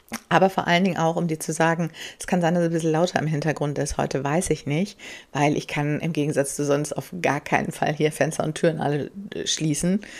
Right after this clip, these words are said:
Dann je ich kaputt. Mach ich nicht. Also weißt du Bescheid,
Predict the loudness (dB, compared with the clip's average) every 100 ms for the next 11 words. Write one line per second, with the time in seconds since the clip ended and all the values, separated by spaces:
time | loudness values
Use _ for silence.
0 | -18 -4 0 2 2 2 2 2 0 -2
1 | -2 -4 0 -2 0 -4 -6 -14 -6 0
2 | 2 2 -2 -4 -6 -6 2 4 4 4
3 | 0 -2 0 4 4